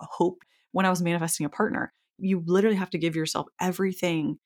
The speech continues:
that you were wanting to get from a partner. You gotta give that to yourself first. And that was where I started with just fixing up, cleaning up my inner dialogue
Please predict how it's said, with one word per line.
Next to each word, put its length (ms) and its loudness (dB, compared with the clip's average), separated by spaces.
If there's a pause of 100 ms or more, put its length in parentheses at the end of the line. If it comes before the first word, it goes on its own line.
(280)
that 240 0
you 100 2
were 140 2
wanting 360 0
to 100 -8
get 120 -4
from 140 -6
a 40 -4
partner. 340 -2
You 80 -10
gotta 140 2
give 140 0
that 140 0
to 100 -4
yourself 440 -6
first. 480 -2
And 120 0
that 160 0
was 120 -2
where 200 -2
I 140 -2
started 500 0
with 240 -4
just 340 -6
fixing 360 -6
up, 160 -2 (280)
cleaning 320 -4
up 80 -2
my 120 0
inner 180 -2
dialogue 540 -2